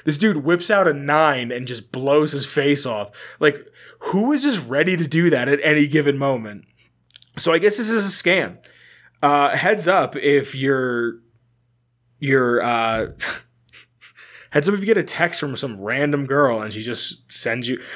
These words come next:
and, like, I wasn't gonna meet up or anything. I was just reading it as, like,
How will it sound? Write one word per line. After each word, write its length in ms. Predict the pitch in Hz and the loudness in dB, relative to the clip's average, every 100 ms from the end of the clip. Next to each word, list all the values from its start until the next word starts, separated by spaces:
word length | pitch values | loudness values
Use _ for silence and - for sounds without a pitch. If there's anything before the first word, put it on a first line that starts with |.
| - - | -6 0
and, 180 | 254 | 2
like, 400 | 254 214 - - - - | 2 0 -4 -16 -14 0
I 100 | 185 | 2
wasn't 280 | 247 240 226 | 4 2 4
gonna 160 | 185 | 4
meet 160 | 151 135 | 2 2
up 180 | 180 196 | 2 2
or 100 | 139 | 0
anything. 440 | 139 135 127 139 | 0 -2 -4 -6
I 160 | 107 151 | -2 0
was 160 | 180 | 2
just 240 | 170 120 117 | -2 -4 0
reading 280 | 147 151 143 | 0 2 0
it 80 | |
as, 140 | 135 131 | 0 -2
like, 300 | 127 113 | -2 -4